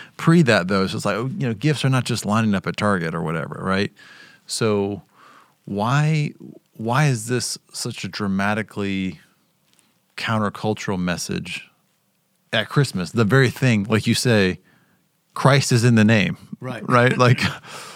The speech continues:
Speaker 1: w-, w-, what do you think has, has led us to, to get away from this central message of Christmas?
Speaker 2: I think there's a, I mean, there's a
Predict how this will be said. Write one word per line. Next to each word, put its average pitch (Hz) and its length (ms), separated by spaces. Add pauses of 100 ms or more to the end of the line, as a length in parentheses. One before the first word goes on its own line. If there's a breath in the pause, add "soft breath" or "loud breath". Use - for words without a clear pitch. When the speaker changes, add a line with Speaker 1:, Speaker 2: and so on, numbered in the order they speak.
(260 loud breath)
Speaker 1:
w-, - 180
w-, - 200
what 156 200
do 196 60
you 190 60
think 160 220
has, 123 180 (160)
has 127 180
led 127 220
us 120 200
to, - 140 (840)
to - 80
get 127 220
away 117 340
from 107 240
this 98 160
central 101 400
message 92 380
of - 100
Christmas? - 640 (1400 soft breath)
Speaker 2:
I - 100
think 285 200
there's 170 160
a, 101 160
I 135 60
mean, 143 160
there's 175 180
a 104 120